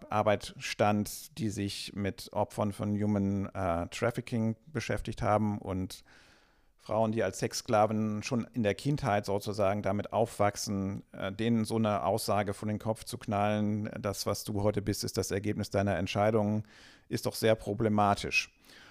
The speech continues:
Ähm, das fand ich eine spannende Diskussion, äh, Themen, die mich also praktisch weiter begleiten, ähm,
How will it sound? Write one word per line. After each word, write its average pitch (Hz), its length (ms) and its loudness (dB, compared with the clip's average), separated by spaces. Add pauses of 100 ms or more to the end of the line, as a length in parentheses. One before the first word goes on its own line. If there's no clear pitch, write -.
(260)
Ähm, 110 440 2
das 120 140 0
fand 139 200 2
ich 120 100 -6
eine 123 80 0
spannende 123 340 2
Diskussion, 123 720 4
äh, 113 380 4
Themen, 127 320 4
die 123 100 2
mich 117 200 0
also 117 180 2
praktisch - 340 6
weiter 120 320 4
begleiten, 131 920 4
ähm, 110 420 -2